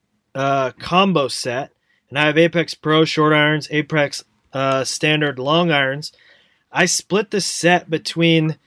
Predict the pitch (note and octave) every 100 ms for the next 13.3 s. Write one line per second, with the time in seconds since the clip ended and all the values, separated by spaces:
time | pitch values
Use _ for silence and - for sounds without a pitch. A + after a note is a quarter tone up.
0 | _ - C3 - - F#3+ G3 - C#3+ C#3
1 | C3 - F3+ F#3 G#2+ D#2+ - _ _ _
2 | _ D#3 D#3 D#3 D3 C#3+ E3 F#3+ E3 D3+
3 | - - E3+ F#3 F3 - E3+ F3+ D3+ -
4 | C3+ B2 C#3 - - D#3+ - C#3+ C#3 -
5 | D#3 C#3+ B2 D3 D3 C3 A2+ E3+ D#3+ C3
6 | E2 _ _ _ - _ _ C#3 D3 D3
7 | C#3 - - D3+ D#3 D#3 D3+ C#3+ C#3 C#3
8 | A3+ G#3+ D#3 D3 C#3+ C#3+ D3 F3 F#3+ D3+
9 | C#3 F#3 F#3 E3+ D3+ D3 C#3+ E3+ F#3+ E3
10 | C3+ C3+ C#3 C#3 - - _ _ - F#3+
11 | G3 E3+ D3+ F3+ C#3+ - - - _ _
12 | _ _ _ C#3 C#3+ C#3+ C#3 B2+ - D#3
13 | C#3+ D3